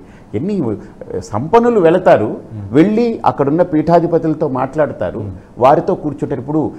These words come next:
Speaker 1: వెళ్ళిన లక్ష మందితోటి ఒక పీఠాధిపతి మాట్-, ఏ, ఏ వ్యక్తి కూడా లక్ష మందిని చూడలేరు, మాట్లాడలేరు.
Speaker 2: Hmm.
Speaker 1: ఊరికినే దేవతలాగా ఇలా చూసి ఇలా అంటూ పోతుండాలి, అలా కాదుగా.
Speaker 2: Hmm.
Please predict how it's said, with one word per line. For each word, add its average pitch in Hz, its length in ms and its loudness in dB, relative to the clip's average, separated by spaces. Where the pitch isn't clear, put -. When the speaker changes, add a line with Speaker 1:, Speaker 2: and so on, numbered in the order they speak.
Speaker 1:
వెళ్ళిన 180 440 4
లక్ష 139 360 -4
మందితోటి 185 720 -2
ఒక 151 280 -2
పీఠాధిపతి 143 480 -6
మాట్-, 113 320 -8
ఏ, 156 360 4
ఏ 202 40 8
వ్యక్తి 208 300 2
కూడా 165 200 -2
లక్ష 147 240 -4
మందిని 151 300 -6
చూడలేరు, 160 460 -2
మాట్లాడలేరు. 107 600 -8
Speaker 2:
Hmm. 107 100 -10
Speaker 1:
ఊరికినే 175 340 2
దేవతలాగా 165 520 6
ఇలా 160 220 4
చూసి 156 180 -2
ఇలా 147 420 0
అంటూ 139 240 2
పోతుండాలి, 113 480 -4
అలా 147 160 4
కాదుగా. 143 440 0
Speaker 2:
Hmm. - 220 -12